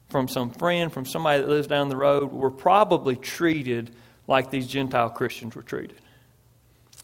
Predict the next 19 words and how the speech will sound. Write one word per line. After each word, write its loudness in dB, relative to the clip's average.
You -4
were 6
treated 0
like 2
a 2
second-tier -4
Christian, -12
as 0
if -2
you -4
weren't 0
as -6
good -2
as -6
somebody -2
else, -4
based 2
on -2
some 0